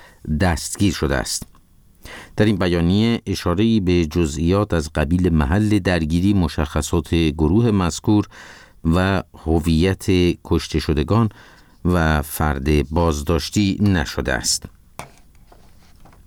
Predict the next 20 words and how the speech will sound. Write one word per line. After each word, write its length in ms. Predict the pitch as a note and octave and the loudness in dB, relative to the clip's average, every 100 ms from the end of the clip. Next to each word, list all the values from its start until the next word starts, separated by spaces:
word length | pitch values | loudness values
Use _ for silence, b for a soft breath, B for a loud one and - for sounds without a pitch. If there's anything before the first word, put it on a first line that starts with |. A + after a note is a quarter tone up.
| - - - - - b b b b b b b - | -20 -20 -20 -20 -20 b b b b b b b 0
بنابر 300 | B2 C3+ A2+ | 2 2 0
گزارش‌ها، 720 | G#2+ F#2+ F#2+ F2+ B2 B2+ C3 | 0 0 0 -2 0 0 0
از 220 | A2 G2+ | -2 -4
ایران 360 | - A2+ A#2 A#2+ | -2 -2 0 2
مهدی 500 | G2 D2+ - F2 F2+ | 2 0 0 0 2
رجبیان 600 | E2 D2+ D#2+ D2+ F2 G#2+ | 2 0 0 0 2 2
آهنگساز 720 | E2 D#2+ D#2+ D2+ - A2+ G2+ F2 | 0 0 0 0 0 0 0 0
و 180 | E2+ | 0
برادرش 680 | E2 D#2+ D#2 D2 G2 F#2+ - - | 2 0 0 0 0 0 -2 -10
حسین 280 | - G#2 G2 | -2 0 0
رجبیان 640 | F2+ D#2+ E2+ E2 G2 D#2+ | 0 0 0 0 0 0
فیلمساز 560 | - D#2+ - A2+ G#2+ | 0 -2 0 0 -2
به 120 | F2 D#2 | -2 -2
قید 380 | F2 E2+ F2 | 0 0 0
وثیقه 520 | D#2 D2 - D2+ A2 G#2 B B B B B | 0 -2 -4 0 -2 -2 B B B B B
از 300 | G#2+ G#2+ E2+ | -2 0 0
زندان 440 | E2+ D#2+ C#2+ A2+ | 0 0 2 0
اوین 520 | G#2 C#2 E2+ F2+ F2+ E2+ B B - | 0 0 0 2 2 0 B B -4
آزاد 400 | F#2 D#2+ E2 C2 | -2 0 0 0
گردیدند. 720 | D2+ C2 D2 D2 B1+ - | -2 0 -2 -2 -4 -8